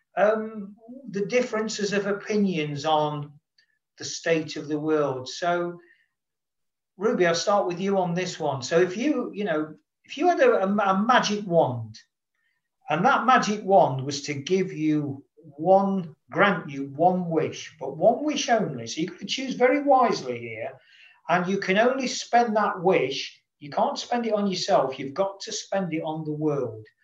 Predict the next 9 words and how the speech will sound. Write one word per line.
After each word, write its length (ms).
What 400
would 240
you, 600
as 180
the 80
fairy 340
godmother 540
with 200
that 240